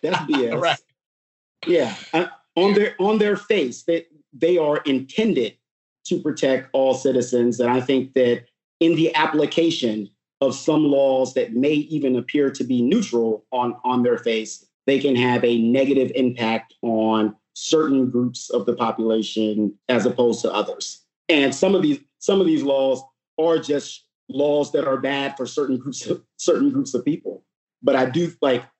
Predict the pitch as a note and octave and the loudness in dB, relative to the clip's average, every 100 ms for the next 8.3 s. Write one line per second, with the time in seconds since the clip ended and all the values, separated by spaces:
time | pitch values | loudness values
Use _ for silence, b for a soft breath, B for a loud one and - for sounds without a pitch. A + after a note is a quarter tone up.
0 | _ F3 D#3+ F3 G3 D3 A#2 A2+ G2 _ | _ 2 2 2 2 0 -4 -10 -16 _
1 | _ A#2+ C#3+ C#3+ C#3+ B2+ C#3 C3+ C#3 C#3 | _ -2 0 0 -2 -2 -2 0 2 2
2 | B2 C3+ C#3+ - B2+ A#2+ A#2 C3 B2+ B2 | 2 0 -4 -4 -2 -2 -2 0 2 2
3 | B2+ - - F#3 D#3+ C3 A#2+ B2+ - C3+ | 0 0 0 0 0 0 0 0 -4 -4
4 | A#2+ - - D3+ B2+ B2 C#3 A#2 - - | -4 -8 -4 -2 -2 -2 0 -2 -6 -20
5 | _ _ _ B2 A#2 A2 A2+ A#2+ A2+ A#2 | _ _ _ 0 0 0 -2 0 0 2
6 | A#2+ B2 _ - B2 A#2+ A#2 A#2 A#2 G#2+ | 0 -4 _ 0 2 2 0 0 0 -2
7 | F#2+ F#2+ G#2+ G2+ _ _ A2+ G#2 F#2+ - | -4 -2 -2 -4 _ _ -2 0 -2 -4
8 | - - - | -6 -8 -12